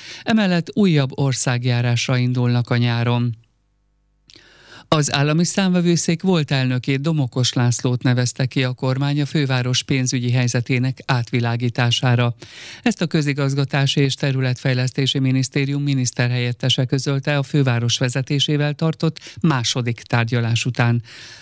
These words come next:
Latorcai Csaba szerint fel kell tárni, hogy mi vezetett a csődhelyzethez. Megtiltotta a jövő szombatra meghirdetett budapesti büszkeség rendezvény megtartását a B R F K.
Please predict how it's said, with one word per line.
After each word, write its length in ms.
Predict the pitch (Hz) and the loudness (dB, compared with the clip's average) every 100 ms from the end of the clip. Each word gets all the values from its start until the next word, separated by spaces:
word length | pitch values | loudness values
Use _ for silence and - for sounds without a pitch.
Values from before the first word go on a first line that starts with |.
| - - | -20 -4
Latorcai 540 | - 233 190 160 143 131 | -2 0 0 0 0 0
Csaba 260 | 180 160 | 0 0
szerint 420 | 139 139 131 127 - | 0 0 -2 -4 -4
fel 260 | - 180 | -2 -2
kell 200 | - 120 | 0 -2
tárni, 460 | 117 123 123 139 170 | 2 2 2 4 2
hogy 280 | 175 151 - | 2 -2 0
mi 140 | 143 | -2
vezetett 600 | 123 117 120 113 143 - | 0 -2 -2 -2 -4 -2
a 80 | 135 | -2
csődhelyzethez. 1000 | - 117 110 - 113 117 110 - 117 113 - _ _ _ - - - - - _ _ | 0 -2 -2 -2 0 0 -2 0 0 -2 -6 _ _ _ -20 -20 -20 -20 -20 _ _
Megtiltotta 640 | 165 156 185 175 185 170 180 | 0 2 0 0 -2 0 0
a 60 | |
jövő 300 | 185 208 185 | 2 2 2
szombatra 580 | 151 160 143 139 139 143 | 2 2 0 0 0 0
meghirdetett 760 | 139 135 151 139 135 139 135 143 | 0 0 -2 -2 -2 -2 -2 -2
budapesti 540 | 143 139 143 131 143 | -2 0 -2 -2 -2
büszkeség 680 | 135 135 - 127 - 127 123 | -2 -2 -2 -2 0 0 0
rendezvény 560 | 123 123 127 123 127 | 0 0 0 0 0
megtartását 880 | 127 127 - 127 - 123 127 131 123 | 0 -2 -2 -2 0 -2 0 0 0
a 60 | 127 | 0
B 80 | 131 | 0
R 300 | 127 127 123 | 0 0 -4
F 60 | |
K. 100 | - | -2